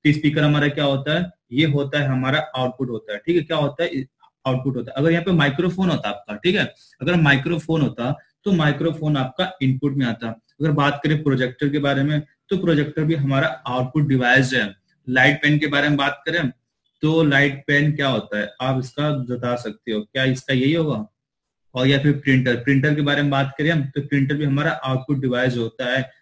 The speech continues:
अगर scanner के बारे में बात करें, तो फिर हमारा scanner क्या होगा हमारा? हाँ, scanner क्या होगा हमारा? तो स्कैनर हमारा input होता है,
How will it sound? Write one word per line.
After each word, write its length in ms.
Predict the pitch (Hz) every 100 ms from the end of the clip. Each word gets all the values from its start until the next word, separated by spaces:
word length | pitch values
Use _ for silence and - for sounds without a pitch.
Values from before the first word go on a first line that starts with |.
| -
अगर 180 | 131 151
scanner 420 | 156 - 147 170
के 100 | 175
बारे 200 | 160 160
में 100 | 160
बात 240 | 151 151 -
करें, 240 | 170 156 - _ _ -
तो 80 | 196
फिर 200 | 208 185
हमारा 380 | 156 147 160
scanner 380 | 160 - 160 165
क्या 140 | 165 156
होगा 220 | 117 107
हमारा? 380 | 104 101 101 - _ _ _ _ _ _ _ _ -
हाँ, 220 | 151 196 - _ _ _ 147
scanner 440 | - 147 147 156
क्या 140 | 151 139
होगा 180 | 139
हमारा? 260 | 143 156 170 117 - _ _ -
तो 60 |
स्कैनर 320 | 170 - 156 160
हमारा 240 | 156 160
input 300 | 147 135 151
होता 220 | 147 147
है, 200 | 170 190